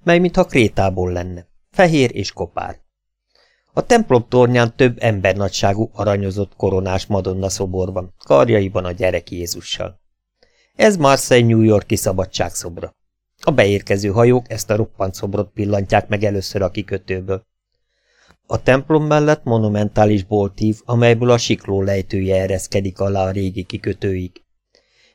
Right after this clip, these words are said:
Hiú vetélkedéssel építették ide ezt az emberek, a Biblia csodája mellé a technika csodáját, mint egy jelképezve a nyílt alternatívát,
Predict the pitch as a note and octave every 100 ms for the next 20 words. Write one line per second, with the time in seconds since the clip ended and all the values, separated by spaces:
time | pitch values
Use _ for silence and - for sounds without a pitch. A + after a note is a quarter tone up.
0 | _ _ - G#3 C3+ A#2+ A#2+ B2 A#2 A2+
1 | A2+ A#2 A2 A2 A2+ A2 A2+ B2 A2 -
2 | G#2+ A2+ G#2+ G#2+ G#2+ - G#2 G#2+ G#2 G#2
3 | G#2 - - - _ C#3+ A3+ F3+ C3 A#2
4 | - C#3 C3 A2 G#2 G2+ G2 F#2+ - F#2
5 | - G#2+ G#2 F#2 F#2+ - G2 G2+ G#2 F#2+
6 | - - G3 G3 F3+ G3 D#3 - A#2 A2
7 | G#2+ G2+ F#2+ A2 A2+ - A2 G#2+ A2+ G#2
8 | G#2 - G2+ G2+ F#2+